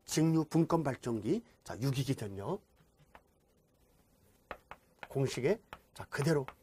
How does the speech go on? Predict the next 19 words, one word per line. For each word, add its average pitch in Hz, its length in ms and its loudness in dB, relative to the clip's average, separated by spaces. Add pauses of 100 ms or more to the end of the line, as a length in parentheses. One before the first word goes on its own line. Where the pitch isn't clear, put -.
(800)
자, 98 180 -16
대입하면, 135 480 0 (880)
자, - 120 -8
답인데요. 143 580 2 (380)
자, 156 100 6
우리 226 100 10
분권 240 400 12
발전기, 202 640 12 (640)
자, 131 140 2
분권 226 340 8
발전기 240 440 10
전기자 165 520 4
전류는, 113 400 -4 (640)
자, 131 160 -2
부하 214 400 8
전류와, 208 560 8 (500)
자, - 140 -10
계좌 160 400 6
전류의 151 360 0